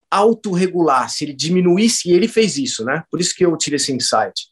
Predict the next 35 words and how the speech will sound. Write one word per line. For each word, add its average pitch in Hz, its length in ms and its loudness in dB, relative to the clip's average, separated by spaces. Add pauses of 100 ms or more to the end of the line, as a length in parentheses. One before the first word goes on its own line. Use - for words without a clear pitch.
(240)
Ele 165 140 2
diminuiu 202 440 4
o - 100 0
ritmo 139 580 -2 (640)
total, 185 440 2
né? 139 160 -6 (400)
A 123 80 -4
economia 151 360 0
parou, 170 500 0 (260)
então 156 120 -4
houve 160 120 -6
uma 190 120 0
diminuição 214 720 -2
do 175 80 -4
ritmo. 143 340 -8 (220)
E 202 60 -6
o 196 40 -10
que 269 120 -2
que 262 120 -4
é 220 40 2
isso? 143 420 -4 (300)
Isso 233 240 -4
não 220 180 0
é 240 100 -2
coisa 180 240 -2
do 143 140 -4
mal 147 420 2
nem 208 160 -2
do 214 100 -2
anticristo, 190 640 -6
isso 180 200 -4
é - 20 0
pra 190 300 0
nos 220 400 0
beneficiar 190 960 -2